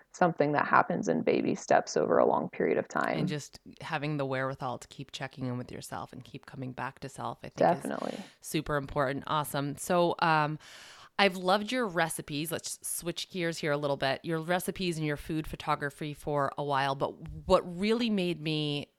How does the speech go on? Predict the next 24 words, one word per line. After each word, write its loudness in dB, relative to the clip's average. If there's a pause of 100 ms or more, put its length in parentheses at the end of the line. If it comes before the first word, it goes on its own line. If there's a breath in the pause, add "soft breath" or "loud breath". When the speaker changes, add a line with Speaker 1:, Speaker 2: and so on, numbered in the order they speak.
(200)
Speaker 2:
be -2
like, -2
"Oh, 6
hey, -2
there's -4
actually -4
a -4
person -4
behind -4
this, -8
and -4
I -4
actually -6
really -6
like -6
her," -4
<laughs> -2
was 0 (340 loud breath)
the 2
blog 2
that 2
you -6
wrote 0
called -2